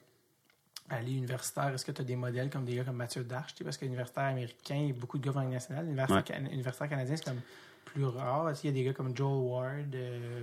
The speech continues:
Speaker 1: Mathieu Darche ? Est-ce que c'est des gars qui, qui te donnent un peu espoir ?
Speaker 2: C'est sûr que ça donne espoir. C'est juste que, tu sais, ça, c'est très rare. Puis j'aimerais ça faire partie de ceux-là, ça, c'est sûr et certain.
Speaker 1: Mhm.
Speaker 2: Mais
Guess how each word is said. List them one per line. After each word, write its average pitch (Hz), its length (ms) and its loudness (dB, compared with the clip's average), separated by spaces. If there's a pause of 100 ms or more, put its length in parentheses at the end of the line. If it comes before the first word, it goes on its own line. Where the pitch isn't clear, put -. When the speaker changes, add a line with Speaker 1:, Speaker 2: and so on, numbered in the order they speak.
Speaker 1:
Mathieu 127 280 -2
Darche ? 127 380 0 (340)
Est-ce - 100 -12
que 139 60 -2
c'est 135 120 0
des 123 180 2
gars 131 140 2
qui, 123 260 -4
qui 123 160 -6
te 120 60 -2
donnent 120 160 0
un - 20 -2
peu 123 140 -4
espoir ? 131 340 -4 (840)
Speaker 2:
C'est - 200 8
sûr 131 160 8
que 127 60 4
ça 113 100 12
donne 113 160 12
espoir. 110 500 8
C'est - 160 4
juste 104 220 4
que, 101 60 8
tu 101 100 8
sais, 110 120 8
ça, 104 280 6 (320)
c'est - 260 4
très 113 300 12
rare. 117 360 12
Puis 107 240 8
j'aimerais 110 260 10
ça 120 120 12
faire 113 160 12
partie 110 240 10
de - 60 2
ceux-là, 113 240 12
ça, 113 120 6
c'est 101 300 4
sûr 110 220 4
et 107 80 6
certain. 110 520 4
Speaker 1:
Mhm. 139 120 4 (1300)
Speaker 2:
Mais 95 680 4